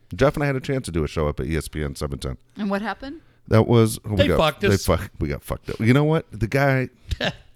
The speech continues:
Speaker 1: we got fucked over because the guy who wanted us to do the show and loved the show said, "Go ahead, do your thing." And right before we went on, the guy that wanted the job, which we didn't know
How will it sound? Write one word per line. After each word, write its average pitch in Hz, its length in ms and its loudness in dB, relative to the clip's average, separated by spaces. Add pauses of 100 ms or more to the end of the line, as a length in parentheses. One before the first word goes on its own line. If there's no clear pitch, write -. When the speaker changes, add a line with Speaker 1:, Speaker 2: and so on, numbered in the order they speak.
(480)
Speaker 1:
we 156 80 8
got 175 180 8
fucked - 300 2
over 104 220 4
because 95 580 4
the 95 120 -2
guy 113 220 6
who 127 80 8
wanted 107 360 4
us - 100 -6
to 87 60 -8
do 90 140 0
the 82 100 -2
show 85 340 4
and 80 160 0
loved 85 180 0
the 87 60 -2
show 98 320 0 (720)
said, 98 260 -6
"Go 101 180 6
ahead, 92 140 6
do 92 100 2
your 82 160 4
thing." 78 360 -2
And 82 200 -4
right 104 220 2
before 101 280 0
we 90 100 4
went 82 260 2
on, 78 400 0
the 80 80 -8
guy 90 220 2
that 80 120 -2
wanted 87 300 0
the 76 80 -2
job, 71 460 -2
which - 160 -4
we 104 120 0
didn't 85 220 0
know 78 400 2